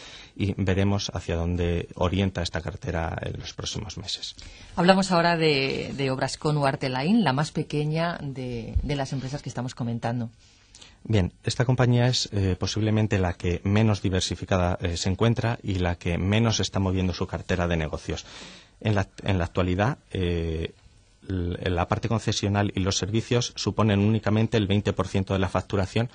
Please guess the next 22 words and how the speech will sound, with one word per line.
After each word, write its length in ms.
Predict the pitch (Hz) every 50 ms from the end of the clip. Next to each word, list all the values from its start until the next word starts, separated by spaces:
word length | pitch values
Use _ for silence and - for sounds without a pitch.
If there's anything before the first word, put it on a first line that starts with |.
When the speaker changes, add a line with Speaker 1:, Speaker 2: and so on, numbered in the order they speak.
| - - - - -
Speaker 1:
aunque 260 | - - 98 - 95
se 140 | 92 - 92
encuentra 400 | 92 87 - 104 101 - 95 82
más 340 | 87 90 98 104 113 113 -
diversificada 720 | - 110 98 101 92 - - 95 - 95 - 95 90 92 92
geográficamente. 960 | - - 87 90 90 87 90 - - - - 73 - - - - - - - _
La 160 | - - 85
construcción 560 | 82 - 82 - - - 80 - - 90 95 95
la 100 | 92 92
realiza, 460 | 90 90 85 90 95 90 - 92 90
realiza 380 | - 95 95 98 101 - 104
casi 240 | - 104 104 - 104
un 80 | 101 -
treinta 260 | - 110 110 104 101
por 160 | - 107 98
ciento 280 | - 107 101 101 - 98
de 60 | 95
la 100 | 95 92
facturación 600 | - 101 - - - 95 95 - - 101 101 101 - - - - - - - -
en 100 | 101 95
construcción 680 | - 90 90 - - - 90 85 - - 87 87 - -
internacional. 720 | 95 87 - 85 - - 69 - - - - 73 - -